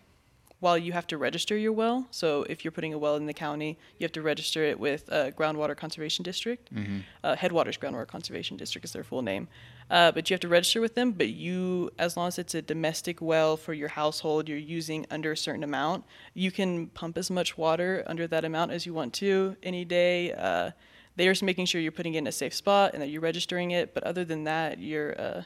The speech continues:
Speaker 1: the regulations are pretty light for how much water you can take out of your well for your house.
Speaker 2: How do you personally feel about that, Shelby?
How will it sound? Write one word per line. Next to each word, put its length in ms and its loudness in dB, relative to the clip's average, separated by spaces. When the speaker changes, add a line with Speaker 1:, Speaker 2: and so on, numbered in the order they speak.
Speaker 1:
the 80 -4
regulations 540 -2
are 80 -6
pretty 220 -10
light 280 -4
for 460 -6
how 80 -4
much 160 -4
water 140 0
you 100 -6
can 100 -8
take 200 -8
out 80 -2
of 80 -8
your 80 -8
well 160 -4
for 100 -14
your 120 -10
house. 180 -10
Speaker 2:
How 80 4
do 60 6
you 80 6
personally 460 4
feel 260 4
about 280 2
that, 220 -2
Shelby? 340 2